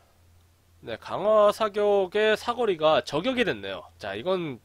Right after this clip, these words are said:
이제 강화 저격이라고 부르시면 되겠습니다. 이천육백으로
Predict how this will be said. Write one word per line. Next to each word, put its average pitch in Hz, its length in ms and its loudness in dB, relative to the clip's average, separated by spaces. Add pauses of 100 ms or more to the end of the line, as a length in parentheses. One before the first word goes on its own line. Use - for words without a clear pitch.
이제 113 320 -4
강화 170 300 0
저격이라고 131 640 -4
부르시면 135 360 -12
되겠습니다. 104 360 -16
이천육백으로 151 800 -4